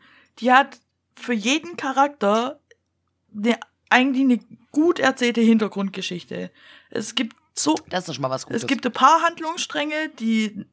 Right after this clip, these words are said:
Speaker 1: es wird nicht so alles auf Ava fokussiert, sondern du kriegst drumrum mehr mit. Und es hat
Speaker 2: Mhm.
Speaker 1: Beziehungen, die sich so langsam entwickeln. Es ist krass, wie viel,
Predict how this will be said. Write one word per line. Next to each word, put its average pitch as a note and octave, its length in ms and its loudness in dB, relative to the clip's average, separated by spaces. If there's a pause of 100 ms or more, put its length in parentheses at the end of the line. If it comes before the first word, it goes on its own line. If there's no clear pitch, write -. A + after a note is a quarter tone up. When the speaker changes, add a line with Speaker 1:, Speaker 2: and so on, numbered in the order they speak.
Speaker 1:
es A3+ 220 -2
wird B3 140 -2
nicht B3+ 180 0
so G#3+ 140 -2
alles A#3 280 2
auf G3+ 220 0
Ava C#4+ 300 0
fokussiert, D4 600 -4
sondern G3 460 -6 (160)
du G#3+ 80 -10
kriegst - 340 -8
drumrum G#3+ 320 0
mehr D4+ 180 0
mit. D4 320 -6 (1300)
Und A3 320 2
es A#3 160 -2
hat B3 140 4
Speaker 2:
Mhm. G#3 120 -10
Speaker 1:
Beziehungen, D#4+ 800 0
die B3 140 -8
sich A3+ 360 -10
so G4 680 2 (100)
langsam A3 840 0
entwickeln. G3+ 680 0 (680)
Es - 160 -8
ist - 120 -10
krass, A3+ 360 2
wie G3 80 -4
viel, F#3 260 -6